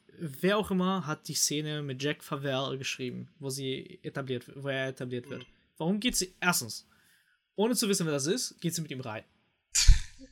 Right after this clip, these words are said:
Speaker 1: Also, oh, oh, oh, also, why? Also, einfach, why?
Speaker 2: Stranger
Speaker 1: Warum gehen die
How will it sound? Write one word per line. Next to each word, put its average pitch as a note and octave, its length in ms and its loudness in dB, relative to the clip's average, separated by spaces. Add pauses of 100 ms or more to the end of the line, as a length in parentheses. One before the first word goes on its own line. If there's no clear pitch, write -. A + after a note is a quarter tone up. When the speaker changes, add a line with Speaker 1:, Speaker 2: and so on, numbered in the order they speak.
(300)
Speaker 1:
Also, G3 240 8 (220)
oh, - 60 -18
oh, G3 420 0
oh, G3 120 -4
also, A3 380 0 (200)
why? D#3 420 4 (320)
Also, F3 260 2 (140)
einfach, G3+ 340 4 (120)
why? E3 580 4 (340)
Speaker 2:
Stranger C#4 600 2
Speaker 1:
Warum F#3 100 4
gehen A3+ 180 4
die G#3 100 6